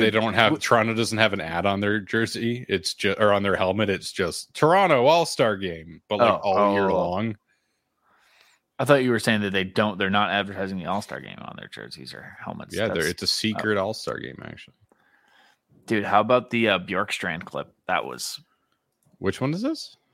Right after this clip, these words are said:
Speaker 1: You haven't seen the Bjorkstrand clip?
Speaker 2: Is that the pass or something? Bjorkstrand?
Speaker 1: No, when they tell him he's gonna be an All-Star, you haven't seen that?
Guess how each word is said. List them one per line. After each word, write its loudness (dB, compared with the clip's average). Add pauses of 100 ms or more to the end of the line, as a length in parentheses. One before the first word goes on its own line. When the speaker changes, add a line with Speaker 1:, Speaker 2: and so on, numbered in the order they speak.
(600)
Speaker 1:
You 0
haven't 2
seen 4
the 4
Bjorkstrand 0
clip? 0
Speaker 2:
Is 0
that 0
the 6
pass 0
or -4
something? -6
Bjorkstrand? -10
Speaker 1:
No, 6
when 2
they 2
tell 2
him -2
he's -2
gonna 0
be 0
an 0
All-Star, 0
you -2
haven't -4
seen -4
that? 0